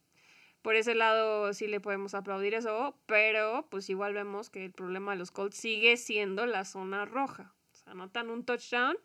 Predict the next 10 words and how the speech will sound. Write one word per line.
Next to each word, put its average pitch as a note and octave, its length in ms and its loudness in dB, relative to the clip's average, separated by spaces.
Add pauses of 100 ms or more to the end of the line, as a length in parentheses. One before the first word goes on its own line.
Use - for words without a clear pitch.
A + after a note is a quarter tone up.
(380)
y A#3 120 -2
después A3 340 -4
se C4+ 80 -8
conformaron B3 720 -2
con A3+ 440 -2 (800)
goles C4 300 4
de B3 80 2
campo B3 260 0
en C4+ 60 0
las A3+ 340 -4